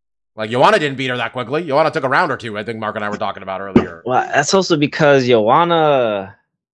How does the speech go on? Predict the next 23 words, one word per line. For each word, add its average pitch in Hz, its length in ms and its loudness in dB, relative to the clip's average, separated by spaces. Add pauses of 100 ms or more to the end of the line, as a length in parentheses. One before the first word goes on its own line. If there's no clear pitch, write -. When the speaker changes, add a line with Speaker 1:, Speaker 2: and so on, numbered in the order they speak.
(140)
Speaker 2:
Joanna 139 340 2
would 139 140 2
just, 120 420 0
you 139 100 -6
know, 101 220 -2
snipe 120 460 -2
people 113 400 0
little 110 240 6
by 98 200 4
little, 87 420 2
you 90 100 -10
know? 95 300 -4 (100)
Um, 87 320 -2 (300)
I 120 80 4
don't 160 80 4
really 165 160 0
think 135 260 -4 (140)
Joanna 113 320 0
had 110 240 0
many 101 420 -2
just, 95 460 -2
you 101 80 -4
know, 82 240 -4